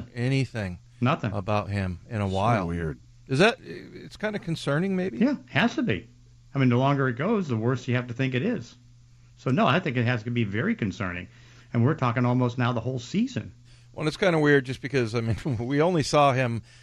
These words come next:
Speaker 1: what, touch the ball three times?
Speaker 2: Mm-hmm.
Speaker 1: Uh,
Speaker 3: Yeah, two carries, one reception.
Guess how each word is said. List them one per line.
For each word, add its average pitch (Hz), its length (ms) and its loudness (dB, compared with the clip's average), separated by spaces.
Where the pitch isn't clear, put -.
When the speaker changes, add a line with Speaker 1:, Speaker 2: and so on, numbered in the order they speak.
Speaker 1:
what, 117 260 -2
touch 120 200 -2
the 120 80 -6
ball 101 160 -2
three 120 260 -2
times? 120 500 -2
Speaker 2:
Mm-hmm. 156 380 4
Speaker 1:
Uh, 110 160 0
Speaker 3:
Yeah, 95 240 2
two 131 180 0
carries, 117 500 4
one 101 500 0
reception. 92 560 -4